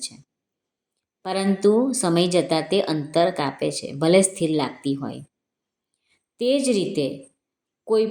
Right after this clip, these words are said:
પણ સ્થળ પર એક કલાક બેસીએ અને વિધાન કરીએ કે હું એક કલાક સ્થિર બેઠો છું, હાલ્યો નથી કે ચાલ્યો નથી, છતાં તમોએ અઢારસો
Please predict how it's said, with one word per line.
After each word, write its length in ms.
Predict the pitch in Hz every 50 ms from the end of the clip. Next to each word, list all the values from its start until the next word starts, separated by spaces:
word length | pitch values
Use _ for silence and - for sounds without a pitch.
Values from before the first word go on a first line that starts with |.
| 214 -
પણ 320 | 240 247 262 269 - - -
સ્થળ 380 | - - - 202 190 185 185 185 175 185
પર 260 | - 175 170 165 160 131 104 - - - _ _ - 220
એક 100 | 220 220 - - -
કલાક 420 | 196 190 180 180 185 196 202 208 196 202
બેસીએ 480 | 185 175 165 170 - - 220 214 196 175 151 - -
અને 180 | - 170 180 185
વિધાન 420 | 175 170 165 165 180 180 180 185 185
કરીએ 360 | 175 185 185 196 196 190 175 165 165 -
કે 80 | - 170
હું 220 | 170 165 165 175 175 175 170
એક 80 | 170 175 175
કલાક 360 | 165 156 151 156 160 170 170 165
સ્થિર 280 | - - - 165 160 160
બેઠો 320 | 165 160 151 147 180 175 165
છું, 240 | 165 - - 139 139 143 - _ _ _ _ _ _ _ - - _ _ _ _ _ _ _ _ _ -
હાલ્યો 340 | - 170 175 180 180 190 196
નથી 340 | 196 196 180 - - 196 -
કે 60 | 190 185
ચાલ્યો 420 | 185 185 180 156 151 156 165 170 170
નથી, 340 | 170 170 170 - 160 147 139 139 139 _ _ _ _ _ _ _ _ _ _ _ _ _
છતાં 500 | - - 175 - - - 190 185 190 202 226 247 - - - _ _ _ _ _ _ _ _ _
તમોએ 440 | - 208 190 196 196 208 208 196 185 180 180 175 175 175 175 175 - - _ _ _ _ _ _ _ _
અઢારસો 640 | - 170 151 196 196 196 196 196 196 190 - - 226